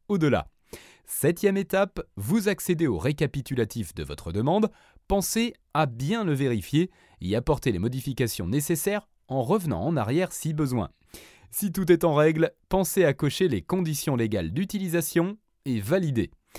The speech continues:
Huitième étape, vous devez procéder au paiement des frais de la carte grise. Attention, il n'est possible de payer que via carte bancaire en ligne. Enfin, neuvième et dernière étape,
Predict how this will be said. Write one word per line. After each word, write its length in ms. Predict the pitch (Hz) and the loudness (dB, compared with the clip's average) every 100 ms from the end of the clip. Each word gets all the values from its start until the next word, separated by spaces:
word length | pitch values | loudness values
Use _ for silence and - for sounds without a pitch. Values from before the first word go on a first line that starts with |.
| - - _ - | -20 -20 _ -4
Huitième 440 | 95 139 175 170 | -2 0 2 2
étape, 420 | 180 202 208 - - | 2 2 0 -2 -6
vous 300 | - 98 190 | -6 -2 0
devez 300 | 208 196 175 | 0 0 0
procéder 680 | 202 - 185 147 131 147 196 - - | 0 0 2 2 2 2 0 -6 -2
au 140 | 135 | -2
paiement 420 | - 190 180 208 | 2 2 4 2
des 120 | 170 | 0
frais 240 | 117 - 202 | -4 -2 -2
de 100 | 127 | -2
la 100 | 85 | -2
carte 320 | - 180 - | -4 -4 -2
grise. 380 | 123 110 87 71 - | 0 0 -2 -6 -10
Attention, 560 | 78 - 143 - 208 214 _ _ _ _ - | -10 -4 -4 0 0 -2 _ _ _ _ 0
il 160 | 208 | 2
n'est 100 | 220 | 2
possible 500 | 233 202 - 208 180 | 0 -2 0 0 2
de 120 | 165 190 | 2 0
payer 400 | - 123 175 214 | 0 0 0 0
que 160 | - | 0
via 280 | 131 113 98 | 0 0 -2
carte 400 | - 220 208 - | -4 -6 -4 -4
bancaire 440 | 127 98 - 180 | -4 -4 -2 -2
en 100 | 101 | -2
ligne. 380 | 92 160 117 76 - _ _ - - - - | 0 2 2 -2 -8 _ _ -20 -20 -18 -4
Enfin, 320 | 117 - 208 | -2 2 2
neuvième 480 | 143 156 135 165 107 | 4 4 4 4 2
et 60 | |
dernière 380 | 82 127 135 143 | 0 -2 -2 0
étape, 420 | 143 160 196 - | 0 0 -2 -4